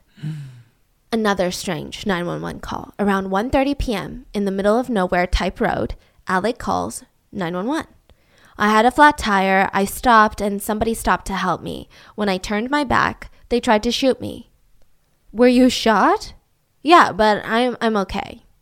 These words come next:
Speaker 2: "Did they actually shoot you or did they try to shoot you?" "They shot me."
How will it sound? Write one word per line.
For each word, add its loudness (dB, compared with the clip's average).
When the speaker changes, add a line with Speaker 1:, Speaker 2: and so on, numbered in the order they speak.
Speaker 2:
"Did 6
they 2
actually 2
shoot -2
you 0
or 2
did -2
they 2
try 2
to -2
shoot 0
you?" -10
"They 4
shot -4
me." -10